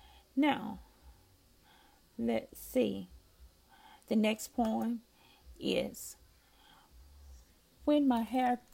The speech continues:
turns gray, will you still love me?"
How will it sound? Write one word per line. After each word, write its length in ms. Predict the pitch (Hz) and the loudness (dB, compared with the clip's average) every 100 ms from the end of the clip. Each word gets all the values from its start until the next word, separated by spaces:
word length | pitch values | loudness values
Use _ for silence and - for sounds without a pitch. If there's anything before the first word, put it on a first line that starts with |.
| - | -20
turns 520 | - - 247 240 220 - | -18 -4 0 0 -2 -6
gray, 340 | - - - - - _ _ - - - - - - | -6 -8 -10 -18 -20 _ _ -20 -20 -20 -20 -20 -6
will 220 | 233 233 214 | 2 4 4
you 180 | 190 | 0
still 320 | 190 - 196 190 | -4 -2 0 2
love 320 | 180 180 - | 2 -2 -4
me?" 340 | - - 180 | -12 -12 -14